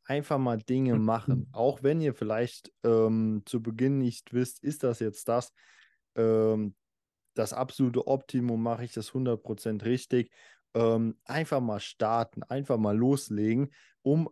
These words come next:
Speaker 1: einfach Momentum aufzubauen und um überhaupt mal P S auf die Straße zu bekommen. Weil das Ding ist, da draußen sind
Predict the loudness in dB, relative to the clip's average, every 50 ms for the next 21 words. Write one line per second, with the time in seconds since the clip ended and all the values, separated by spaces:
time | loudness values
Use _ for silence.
0 | _ -4 -2 -2 -2 0 0 0 0 0 -2 -4 -2 -2 0 0 0 0 0 -2
1 | -2 -2 -4 -2 -2 0 0 0 -2 -4 _ -12 -8 -4 0 0 2 2 2 0
2 | 0 -2 -4 -8 -6 -4 -2 0 0 0 -2 -4 -4 -2 0 2 2 2 0 -2
3 | -4 -8 -6 -4 -4 -4 -2 0 2 0 0 0 _ -2 -2 -2 -2 -2 -2 -2
4 | -2 0 -2 -2 -2 -2 -4 -4 -4 _ -20 -16 -8 -4 -2 0 0 -2 -4 -6
5 | -8 -6 -6 -6 -8 -6 -8 -8 -8 -10 _ -20 -20 -20 -20 _ _ _ -2 0
6 | 2 4 4 2 2 0 -2 -4 -6 -4 -2 0 0 2 2 2 0 0 -4 -10
7 | -20 _ _ _ _ _ _ -4 -2 -2 -2 -4 -2 0 0 0 0 0 -2 -4
8 | -4 -2 0 0 0 0 0 -2 -4